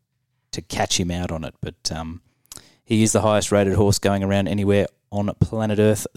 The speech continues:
this weekend. It'll be a good meeting, actually. There's the, the Gold Cup will have Melbourne Cup pointers in it. It's a horse called Manobo who runs for, for Charlie, who's a very likely type. And, um,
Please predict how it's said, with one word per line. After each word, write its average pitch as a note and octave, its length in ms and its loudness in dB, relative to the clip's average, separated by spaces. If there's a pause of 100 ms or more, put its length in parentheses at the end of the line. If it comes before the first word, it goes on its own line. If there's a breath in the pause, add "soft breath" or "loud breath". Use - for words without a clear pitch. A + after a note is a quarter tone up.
(100)
this - 260 -2
weekend. A#2 480 2
It'll B2 60 0
be C#3 80 4
a C#3+ 40 -2
good D3+ 120 4
meeting, B2+ 240 4
actually. B2 240 2
There's A2 180 2
the, G2+ 140 2
the - 180 -6
Gold A2 220 2
Cup - 200 0
will F#2+ 100 2
have F#2+ 120 -2
Melbourne F#2+ 320 2
Cup - 220 -2
pointers G2+ 360 0
in A3+ 120 2
it. - 160 -4 (640)
It's - 80 -10
a - 40 -4
horse F2 160 0
called E2 200 -2
Manobo F2 520 0
who E2 140 0
runs F2 300 -4
for, F2+ 300 0
for - 160 -8
Charlie, F#2 440 0
who's F2 300 0 (760 soft breath)
a F2 80 -14
very F2 340 -2
likely F2+ 580 -2
type. - 360 0 (120)
And, F2+ 280 -6
um, F2 540 -6